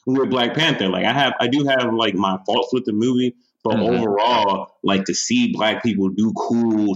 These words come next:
Speaker 1: tech shit, you know what I'm saying?
Speaker 2: Yep.
Speaker 1: Be represented by all these actors, and it's all, all the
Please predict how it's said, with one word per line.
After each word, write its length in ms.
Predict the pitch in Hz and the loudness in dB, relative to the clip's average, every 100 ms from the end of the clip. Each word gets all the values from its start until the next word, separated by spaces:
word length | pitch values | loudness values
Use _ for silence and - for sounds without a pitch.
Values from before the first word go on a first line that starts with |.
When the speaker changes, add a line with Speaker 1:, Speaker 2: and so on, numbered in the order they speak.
| 98 | -2
Speaker 1:
tech 240 | 120 123 | -2 -2
shit, 340 | - 110 95 76 | -2 0 0 0
you 140 | 101 | 0
know 80 | 101 | 2
what 100 | 101 | 0
I'm 120 | 98 | 0
saying? 260 | 101 107 104 | 0 0 2
Speaker 2:
Yep. 220 | 98 101 107 _ _ - - | 2 2 -2 _ _ -20 -6
Speaker 1:
Be 160 | 107 107 | -2 0
represented 460 | 110 101 107 107 | 0 0 0 0
by 140 | 101 98 | 0 0
all 180 | 101 98 | 2 2
these 200 | 98 95 | 0 0
actors, 540 | 117 135 - 107 98 95 | 0 0 0 0 2 0
and 220 | 92 92 | 0 0
it's 240 | 92 98 | 0 0
all, 180 | 104 107 98 | 0 0 2
all 180 | 104 | 0
the 80 | 101 | -2